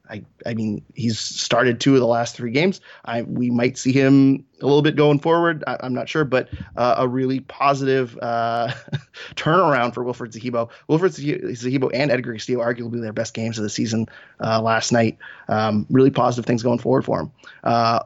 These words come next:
another guy that we're actually seeing less of over time, and, uh, Julian Cardillo tweeted out a stat that, uh, Scott Caldwell had only seen one minute of M L S playing time since Bruce Arena came into play. Uh, last night, he, uh,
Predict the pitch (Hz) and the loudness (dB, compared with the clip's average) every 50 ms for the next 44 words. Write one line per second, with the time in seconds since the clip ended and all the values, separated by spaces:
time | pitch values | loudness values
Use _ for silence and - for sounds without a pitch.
0 | - - 131 143 147 147 127 139 131 135 131 123 120 123 120 117 - 127 127 127 | 2 2 4 6 4 4 4 2 0 0 0 0 -2 -4 -6 -6 -6 -6 -6 -8
1 | - - 117 - - 123 120 117 117 113 107 - - - 120 120 151 185 208 - | -8 -12 -14 -10 -8 -6 -4 -4 -6 -6 -8 -12 -12 -10 -4 -2 0 0 0 0
2 | - 131 113 110 123 117 - - - - 113 117 117 127 139 131 _ - 120 120 | -2 -2 -2 -2 -6 -8 -10 -12 -10 -8 -8 -6 -6 -6 -6 -8 _ -10 -8 -6
3 | 117 113 110 110 - 123 120 113 123 139 139 131 127 113 - 117 110 117 139 156 | -6 -6 -8 -8 -8 -8 -6 -2 2 4 4 4 4 2 0 0 2 2 4 4
4 | 147 127 - - - 135 120 113 117 113 110 - - - 117 117 113 - 113 110 | 4 2 0 -2 -4 -6 -4 -4 -4 -6 -6 -8 -6 -6 -6 -6 -4 -4 -6 -6
5 | - _ - - - - - _ - 104 110 117 - - - 113 - - 117 113 | -6 _ -16 -20 -20 -20 -16 _ -6 -6 -4 -4 -4 -4 -4 -4 -2 0 0 0
6 | 110 110 110 110 113 113 110 113 - - 127 117 113 120 131 143 151 127 131 156 | 0 0 -2 -2 -2 -2 -4 -4 -4 -2 -2 0 2 4 4 6 6 6 4 4
7 | 165 139 - - 117 107 - 123 123 113 110 110 110 - - - - 120 123 123 | 2 0 -2 -6 -10 -10 -8 -8 -8 -8 -8 -10 -10 -12 -10 -6 -4 -4 -2 -4
8 | 117 - 117 113 110 110 - - 120 110 - - - 117 113 - 113 113 117 110 | -4 -4 -4 -6 -6 -6 -8 -8 -8 -10 -8 -8 -8 -8 -8 -6 -4 -4 -4 -4
9 | - - 110 107 104 - - 127 123 123 123 - - - - - - - - 113 | -2 -2 -2 -2 -2 -2 0 2 2 2 0 -2 -8 -16 -16 -16 -8 -2 0 2
10 | 110 113 123 127 127 - 127 123 120 123 - 120 123 120 120 120 117 - - - | 2 2 2 0 0 0 0 0 0 0 -2 -2 -2 0 -2 -2 -4 -6 -6 -6
11 | 113 107 107 98 101 | -6 -6 -4 -6 -6